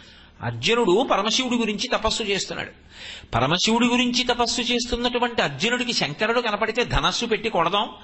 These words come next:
ఆయనతో మల్లయుద్ధం చేద్దాం, ఆయన్ని గుద్దులు గుద్దుదాం, ఆయన్ని కౌగిలించుకుందాం, కింద పడదాం, మీద పడదాం అని ఆయన ఏం అనుకోలేదు. ఆయన్ని దర్శనం చెయ్యాలి అని ఒక రూపంతో కనపడమని అడిగాడు.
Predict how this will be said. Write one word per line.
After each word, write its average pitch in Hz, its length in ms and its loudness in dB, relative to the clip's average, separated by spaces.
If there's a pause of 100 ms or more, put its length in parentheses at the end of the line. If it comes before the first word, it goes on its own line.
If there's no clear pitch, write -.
(340)
ఆయనతో 180 340 2
మల్లయుద్ధం 175 500 0
చేద్దాం, 180 460 0 (360)
ఆయన్ని 196 200 0
గుద్దులు 151 320 2
గుద్దుదాం, 185 500 2 (280)
ఆయన్ని 185 260 2
కౌగిలించుకుందాం, 190 800 2
కింద 151 180 -2
పడదాం, 185 360 2
మీద 156 140 2
పడదాం 185 300 2
అని 196 100 0
ఆయన 175 140 0
ఏం 180 120 2
అనుకోలేదు. 165 540 -2 (1040)
ఆయన్ని 180 560 2
దర్శనం 147 440 0
చెయ్యాలి 196 760 2
అని 180 120 0
ఒక 233 180 0
రూపంతో 247 800 2
కనపడమని 214 480 2
అడిగాడు. 170 320 2